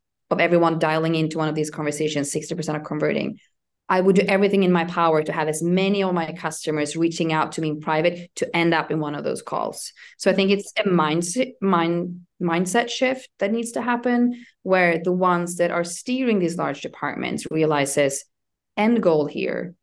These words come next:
is to maximize sales and have customer satisfaction, create customer loyalty."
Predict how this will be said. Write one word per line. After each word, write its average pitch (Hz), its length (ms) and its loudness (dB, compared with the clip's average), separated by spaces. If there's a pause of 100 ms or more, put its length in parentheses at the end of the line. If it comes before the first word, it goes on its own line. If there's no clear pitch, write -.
is 175 200 0
to 180 100 2
maximize 175 640 4
sales 151 540 2 (300)
and 165 140 -2
have 156 300 -4
customer 156 420 -4
satisfaction, 151 840 -4
create - 240 -4
customer 151 360 -4
loyalty." 160 680 2